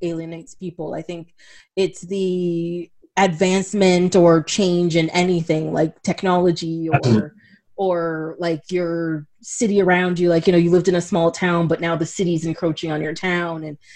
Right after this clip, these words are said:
Speaker 1: how to, you know, navigate new people or new spaces, or, you know, you have to get a new car, or, you know, you can't do the thing you used to do, or, or anything. And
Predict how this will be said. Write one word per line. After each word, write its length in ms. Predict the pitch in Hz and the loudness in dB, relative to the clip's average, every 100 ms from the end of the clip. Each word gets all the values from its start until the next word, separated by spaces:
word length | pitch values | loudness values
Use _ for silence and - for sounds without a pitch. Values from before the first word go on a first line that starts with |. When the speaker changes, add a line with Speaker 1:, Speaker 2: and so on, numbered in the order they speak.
| - | -8
Speaker 1:
how 140 | 180 180 | -2 0
to, 340 | 170 165 151 _ | 0 -2 -6 _
you 100 | 190 | -4
know, 160 | 175 170 | -4 -4
navigate 680 | 170 170 170 165 170 165 - - - | -2 2 2 4 4 4 -2 -20 -14
new 300 | 190 202 202 | -6 -4 -4
people 720 | - 226 196 208 190 180 175 160 | -4 -4 -2 0 0 0 -2 -2
or 260 | 160 165 | -2 -4
new 220 | 165 180 165 | -4 -6 -8
spaces, 880 | - 185 185 - 175 170 170 160 160 | -4 -2 -2 -2 -2 0 0 -4 -6
or, 360 | 156 156 147 _ - - | -6 -6 -6 _ -20 -10
you 60 | 190 | -4
know, 200 | 175 165 | 0 0
you 100 | 175 | 0
have 140 | 170 | 0
to 40 | 175 | 2
get 100 | 185 | 2
a 40 | |
new 160 | 175 165 | 2 -2
car, 720 | - 208 196 185 180 175 175 | 0 6 8 10 8 8 8
or, 320 | 165 160 151 - - _ | 6 4 0 -6 -20 _
you 80 | 202 | 0
know, 220 | 185 170 160 | 4 4 2
you 160 | 165 | -4
can't 260 | - 196 160 | 0 0 0
do 100 | 185 | 0
the 100 | 175 | 2
thing 180 | 190 175 | 2 2
you 120 | 175 | 2
used 340 | 175 196 - - | 2 -2 -2 -4
to 80 | |
do, 600 | 170 180 175 175 175 170 170 | 2 6 8 10 10 8 8
or, 380 | 165 160 160 160 | 6 4 2 2
or 140 | 175 | 2
anything. 540 | 180 190 190 180 170 165 | 4 4 2 2 2 2
And 160 | 160 | 0